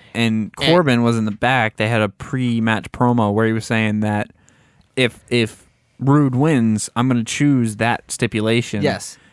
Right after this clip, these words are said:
Speaker 1: And I'm going to embarrass Roman Reigns.
Speaker 2: Yes. Well, what comes out, uh, after all this is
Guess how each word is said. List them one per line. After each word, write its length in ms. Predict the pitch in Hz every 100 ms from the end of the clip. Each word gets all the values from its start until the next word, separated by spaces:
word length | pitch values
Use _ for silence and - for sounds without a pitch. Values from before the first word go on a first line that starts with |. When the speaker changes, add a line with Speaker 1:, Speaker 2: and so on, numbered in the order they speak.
| _
Speaker 1:
And 140 | - 113
I'm 80 | 120
going 180 | 120
to 140 | 117 120
embarrass 720 | 104 - - 113 107 98 -
Roman 260 | 104 101 98
Reigns. 200 | 101 95
Speaker 2:
Yes. 340 | 123 82 - - - -
Well, 300 | 147 139 -
what 200 | - 131 -
comes 280 | 170 175
out, 240 | 160 143 - _ _ -
uh, 120 | - - -
after 420 | 143 180 - 143 - -
all 220 | 123 110
this 340 | 104 139 - - _ _ -
is 420 | 135 127 117 -